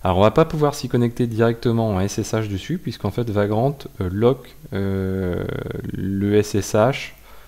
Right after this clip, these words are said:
de telle manière qu'on puisse pas s'y connecter avec une commande S S H, euh, Vagrant, at, euh,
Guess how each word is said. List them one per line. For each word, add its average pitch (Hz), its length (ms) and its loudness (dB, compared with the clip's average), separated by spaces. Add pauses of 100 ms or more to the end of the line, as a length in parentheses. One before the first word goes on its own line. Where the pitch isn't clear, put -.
(180)
de 98 80 -2
telle 107 160 2
manière 107 280 2
qu'on 101 100 -2
puisse - 180 -10
pas 107 160 0
s'y - 140 -12
connecter 92 480 -2
avec 92 340 -2
une 87 360 -4
commande 95 480 -4
S 90 180 -6
S - 160 -8
H, 92 340 -4
euh, 90 40 -8 (180)
Vagrant, 87 420 -4 (140)
at, 90 200 -2 (120)
euh, - 160 -10